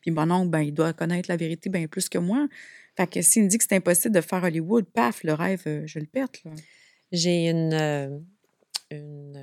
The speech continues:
Speaker 2: je sais pas comment l'appeler, là, elle s'appelle Florès, euh, son nom m'échappe, là, c'est, c'est, c'est, <laughs> j'ai de l'air pourri, là, dans ce que je dis, là, mais je vais m'exprimer, vous allez voir, ça s'en vient, là. <laughs>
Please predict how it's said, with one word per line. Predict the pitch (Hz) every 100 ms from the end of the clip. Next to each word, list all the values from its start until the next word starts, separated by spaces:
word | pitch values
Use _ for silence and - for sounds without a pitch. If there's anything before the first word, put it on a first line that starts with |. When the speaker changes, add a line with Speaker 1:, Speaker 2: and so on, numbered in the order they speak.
| 139
Speaker 2:
je |
sais | 156
pas | 156
comment | - 175
l'appeler, | 160 147 - 175 180
là, | 170
elle | 156 156
s'appelle | - 160 165 160
Florès, | - - 165 165 170 175 - -
euh, | 160 151 147 143 143 143 _ _ _ _ _ _ _ _ _ -
son | 185 165
nom | 175
m'échappe, | 185 156 - 160 -
là, | 160
c'est, | 156 165 156
c'est, | - - 165
c'est, | 160 190
<laughs> | - - -
j'ai | 151 175 156
de |
l'air | 165 175 165
pourri, | - 226 196 240 254
là, | 190
dans | 190
ce | -
que | 185
je | 185
dis, | 185 254
là, | 254 233 208
mais | 185
je | 185
vais | 196
m'exprimer, | 196 - - - 214 247
vous | 247 196
allez | 190
voir, | 185 220 240
ça | 202
s'en | 214 202 185
vient, | 180 170 151
là. | -
<laughs> | 226 - 294 - 262 - - - 254 196